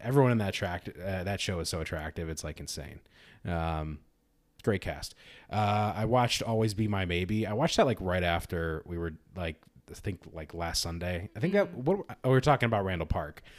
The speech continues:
Speaker 2: Yeah.
Speaker 1: Uh, so maybe I've already seen it. I rewatched it. It's a good, it's a good flick. I like those, those two. Um, I watched Saving Private Ryan. It's the first time I watched it in a long time, and I forgot how hard that first scene is to get, to get through,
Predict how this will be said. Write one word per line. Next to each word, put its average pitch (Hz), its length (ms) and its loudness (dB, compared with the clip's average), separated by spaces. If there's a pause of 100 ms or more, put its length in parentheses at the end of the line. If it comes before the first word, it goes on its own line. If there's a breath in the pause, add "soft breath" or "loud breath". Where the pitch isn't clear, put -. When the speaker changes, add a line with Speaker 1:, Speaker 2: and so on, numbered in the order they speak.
Speaker 2:
Yeah. 165 240 -6
Speaker 1:
Uh, 95 200 2
so 101 160 0
maybe 90 200 0
I've 120 200 2
already 123 180 6
seen 90 220 -2
it. 90 60 -2
I 92 40 -4
rewatched 82 400 -4
it. 113 40 0
It's - 140 -2
a 302 40 2
good, 247 220 0
it's 220 120 0
a 302 60 2
good 254 160 4
flick. 101 260 2
I 123 60 0
like 143 220 4
those, 82 360 -2
those 90 220 -4
two. 82 260 -2 (100)
Um, 82 440 -2 (580 loud breath)
I - 100 -6
watched 151 240 8
Saving 120 220 8
Private 107 260 6
Ryan. 101 320 0
It's 110 120 -2
the - 60 -2
first 143 200 2
time 156 100 4
I 123 60 4
watched 92 320 0
it 104 40 -2
in 80 60 -6
a 76 60 -8
long 80 380 -4
time, 87 460 -6 (640 soft breath)
and 87 580 -4 (200)
I 110 220 0
forgot 87 480 -2
how 80 180 -6
hard 82 600 -6
that 73 220 -10
first - 320 -8
scene 76 200 -8
is 85 120 -8
to 101 120 -6
get, - 380 -6
to 110 100 -6
get 104 180 0
through, 107 500 2